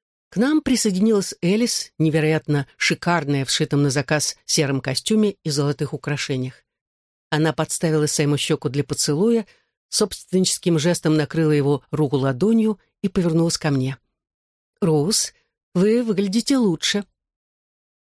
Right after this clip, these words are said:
Поппи надела одно из своих струящихся муслиновых платьев и множество бус. Она была занята, и как только мы расселись в гостиной, исчезла в кухне.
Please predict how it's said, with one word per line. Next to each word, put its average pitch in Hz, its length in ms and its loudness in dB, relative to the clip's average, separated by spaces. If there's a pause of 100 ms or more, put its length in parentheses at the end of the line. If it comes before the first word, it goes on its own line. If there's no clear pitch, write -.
(380)
Поппи 160 240 -2
надела 143 440 0
одно 143 160 0
из 143 120 0
своих 147 300 -2 (180)
струящихся 147 680 -2
муслиновых 147 560 -2
платьев 175 500 -2 (240)
и 151 80 0
множество 156 460 0
бус. 135 420 -8 (540)
Она 180 180 2
была 156 220 2
занята, 139 560 0 (300)
и 208 80 0
как 190 240 -4
только 170 260 0
мы 151 100 2
расселись 147 460 0
в 143 80 -8
гостиной, 226 580 0 (340)
исчезла 165 440 0
в - 100 -12
кухне. 127 400 -14